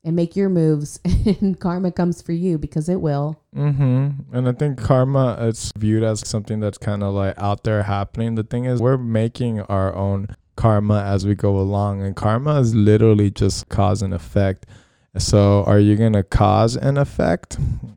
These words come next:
Speaker 1: Mm.
Speaker 2: It's a nice way to approach it. And I like how you were saying too with the strength card about it being something that we have to approach with a little bit of softness.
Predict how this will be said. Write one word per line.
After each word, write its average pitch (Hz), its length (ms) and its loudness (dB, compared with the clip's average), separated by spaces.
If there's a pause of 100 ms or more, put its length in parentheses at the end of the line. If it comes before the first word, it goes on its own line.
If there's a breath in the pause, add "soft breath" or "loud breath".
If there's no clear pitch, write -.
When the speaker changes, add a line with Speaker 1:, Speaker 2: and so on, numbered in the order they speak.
Speaker 1:
Mm. 202 1300 -16
Speaker 2:
It's - 180 -6
a 139 140 2
nice 131 260 2
way 127 120 6
to 120 80 6
approach 113 500 2
it. 107 80 2
And 107 120 0
I 117 60 2
like 127 260 2
how 151 120 4
you 143 180 4
were 123 100 2
saying 117 320 -2
too 120 120 -2
with 110 160 -2
the - 80 -14
strength 107 380 0
card 110 300 2 (300)
about 107 540 4
it 110 220 2
being 107 260 0
something 107 420 -4
that 101 200 2
we 101 140 2
have 107 240 0
to 110 120 2
approach 104 640 2
with 110 140 2
a 107 60 -4
little 104 200 0
bit 104 140 0
of 104 60 0
softness. 135 760 -4